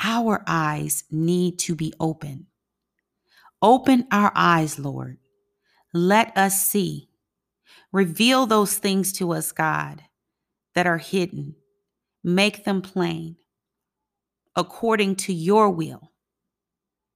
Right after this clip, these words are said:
Because though we know things may not be in our timing or our way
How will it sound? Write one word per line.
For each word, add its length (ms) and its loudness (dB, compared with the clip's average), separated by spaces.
Because 360 -4
though 400 2
we 200 0
know 440 -4
things 360 0
may 200 0
not 260 2
be 140 0
in 280 -4
our 220 4
timing 540 0
or 160 -6
our 340 0
way 500 -4